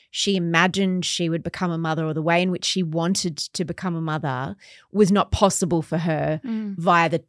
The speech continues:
Speaker 1: type of a-, I V F she chose. But when you say, Amanda,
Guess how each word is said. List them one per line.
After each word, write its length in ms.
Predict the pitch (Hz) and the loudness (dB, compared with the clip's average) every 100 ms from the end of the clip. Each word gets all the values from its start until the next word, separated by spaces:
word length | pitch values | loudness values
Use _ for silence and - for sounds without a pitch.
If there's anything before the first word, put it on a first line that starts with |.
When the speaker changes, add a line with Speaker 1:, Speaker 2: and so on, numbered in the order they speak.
| - | -8
Speaker 1:
type 300 | - 190 185 | 0 2 2
of 100 | 170 | 0
a-, 160 | 160 - | -2 -2
I 140 | 160 156 | 0 0
V 220 | 156 151 | 0 -2
F 100 | 143 | -4
she 180 | - - | -6 -8
chose. 680 | - 175 170 143 135 135 - - - _ _ _ | -2 0 0 -2 -4 -6 -12 -16 -20 _ _ _
But 180 | 240 - | 6 8
when 160 | 247 277 | 6 4
you 140 | 330 | 0
say, 580 | - 226 196 185 185 180 _ _ | 0 2 4 4 2 -2 _ _
Amanda, 560 | 214 185 180 180 175 | 2 4 4 4 2